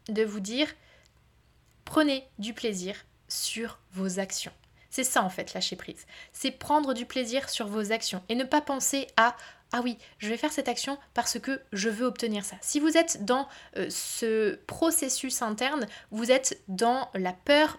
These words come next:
du manque et à ce moment-là, ça ne transforme pas correctement.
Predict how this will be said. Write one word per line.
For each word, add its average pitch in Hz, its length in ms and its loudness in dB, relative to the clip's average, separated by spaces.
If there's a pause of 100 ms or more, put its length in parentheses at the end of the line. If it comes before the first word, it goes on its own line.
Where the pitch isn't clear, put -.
du 185 220 -2
manque 208 540 0 (440)
et - 240 4 (120)
à - 40 -6
ce - 120 -4
moment-là, 240 420 2 (300)
ça - 180 2
ne 277 100 0
transforme 254 680 0
pas 220 280 -2
correctement. 190 580 -6